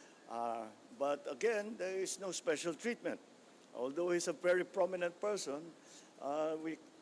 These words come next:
we, we actually Hindi na, kung <laughs> kahit na may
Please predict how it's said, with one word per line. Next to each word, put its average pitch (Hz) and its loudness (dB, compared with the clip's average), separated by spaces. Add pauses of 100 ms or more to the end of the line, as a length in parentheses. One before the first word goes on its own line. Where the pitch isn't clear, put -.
(140)
we, 156 0 (140)
we 160 0 (260)
actually 170 0 (460)
Hindi 214 0
na, 226 -2
kung 208 -4 (260)
<laughs> - -12
kahit 190 4
na - -2 (160)
may 190 0